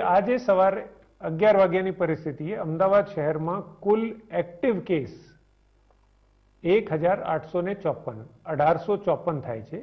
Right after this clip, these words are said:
એટલે જે કેસોની સારવાર ચાલી રહી છે, સારવારને સંભાળ હેઠળ છે, એવા અઢારસો ને ચોપન active case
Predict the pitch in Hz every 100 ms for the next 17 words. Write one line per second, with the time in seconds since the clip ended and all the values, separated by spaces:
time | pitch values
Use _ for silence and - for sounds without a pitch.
0 | 285 180 123 147 175 233 185 151 156 151
1 | 233 269 _ _ 143 143 156 160 160 147
2 | 165 165 165 180 262 - _ 151 139 143
3 | 143 151 147 143 131 151 131 131 139 117
4 | 175 147 135 - - 147 131 160 160 180
5 | 165 196 - 170 143 - 185 214 - 165
6 | - 226 190 180 156